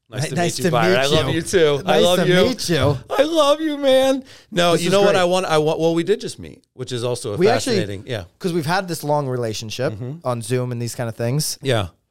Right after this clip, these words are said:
Speaker 1: And then we just met in person
Speaker 2: Yeah,
Speaker 1: today.
Speaker 2: it's weird. I, I'm sure a lot of people feel that way about you 'cause you've been, you know, putting out such great content and you're in my feed all the time. So,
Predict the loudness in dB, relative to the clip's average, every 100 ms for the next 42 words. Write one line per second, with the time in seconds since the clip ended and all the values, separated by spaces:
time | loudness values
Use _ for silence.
0 | _ -2 0 -2 -2 -4 -4 -2 -2 -2
1 | -2 0 2 0 -4 -8 -6 -2 0 0
2 | -2 -4 -2 -2 -2 2 2 2 0 -2
3 | -4 -4 0 0 0 0 0 0 -2 -2
4 | -4 -4 -6 -6 -10 -4 -4 -4 -8 -10
5 | -8 -6 -6 -2 -2 -2 -6 -8 -12 -12
6 | -8 -8 -8 -10 -8 -8 -8 -8 -8 -12
7 | _ _ _ _ -10 -6 -2 -2 -2 -4
8 | -2 -2 -4 -6 -6 -6 -6 -4 -4 -6